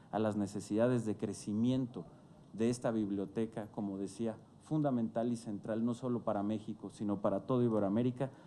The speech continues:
para los próximos veinte años. Además de que va a estar ofreciendo a sus estudiantes espacios de reflexión, de trabajo colaborativo, inmuebles y necesidades, como ya se ha veni-, como ya se ha descrito,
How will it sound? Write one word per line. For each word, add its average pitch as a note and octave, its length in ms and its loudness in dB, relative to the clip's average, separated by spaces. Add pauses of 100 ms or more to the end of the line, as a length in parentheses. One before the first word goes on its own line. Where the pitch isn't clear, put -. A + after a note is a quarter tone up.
(200)
para A2 200 4
los G#2 200 0
próximos B2 680 0 (360)
veinte A#2 560 4 (200)
años. F#2 500 -4 (300)
Además A#2 440 6
de B2 120 -2
que A2+ 80 -4
va A2 80 2
a A#2+ 40 6
estar A#2 220 0
ofreciendo A#2+ 560 0
a A2 60 2
sus G#2 200 -10
estudiantes B2 800 0 (320)
espacios A2+ 540 0
de G2+ 100 -2
reflexión, G2 680 -2
de A2 100 -2
trabajo G#2+ 500 0
colaborativo, F#2+ 880 0 (320)
inmuebles C3 680 4
y A#2 40 -4
necesidades, A2+ 760 0
como G#2 260 -2
ya A#2 120 4
se A#2 140 -2
ha - 20 2
veni-, G#2+ 320 0
como F#2 220 -2
ya A2+ 140 2
se A2+ 120 -6
ha A2+ 60 0
descrito, B2 640 -2